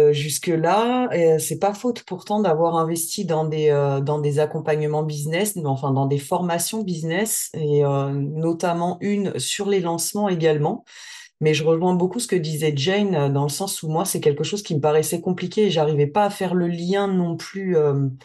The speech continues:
entre chaque, euh, chaque partie, euh, entre la com, entre l'offre, et cetera. Et, euh, et puis surtout, c'était très vague, en fait, au niveau de,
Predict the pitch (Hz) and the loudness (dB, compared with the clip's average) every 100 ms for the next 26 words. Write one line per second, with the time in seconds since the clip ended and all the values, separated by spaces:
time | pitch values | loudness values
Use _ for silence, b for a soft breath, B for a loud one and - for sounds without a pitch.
0 | B B B - 151 - 165 - 175 175 | B B B -4 -4 -2 -2 0 -2 0
1 | 156 147 143 - 180 - 160 - - 247 | 2 4 2 0 -4 -2 -2 -2 -2 -2
2 | - _ B B B B _ _ - 143 | -2 _ B B B B _ _ -2 2
3 | 139 131 135 120 123 127 - 131 151 - | 4 4 2 2 0 -4 -2 -2 -2 2
4 | 156 147 185 175 165 151 143 156 147 160 | 2 2 4 4 4 2 0 2 2 6
5 | 160 175 175 147 139 - 143 156 165 202 | 6 4 0 -4 -4 -4 0 0 2 0
6 | 226 - 151 143 135 131 131 127 - - | 0 -2 0 2 2 0 0 0 -2 -2
7 | 143 147 - 160 - 247 - 147 156 - | -4 -2 -4 -4 -6 -4 -2 -2 -4 -6
8 | - 233 175 160 208 190 147 147 - 185 | 0 0 2 2 2 2 2 0 -2 -4
9 | 180 147 147 143 165 147 143 139 139 | 0 2 2 2 2 4 4 4 0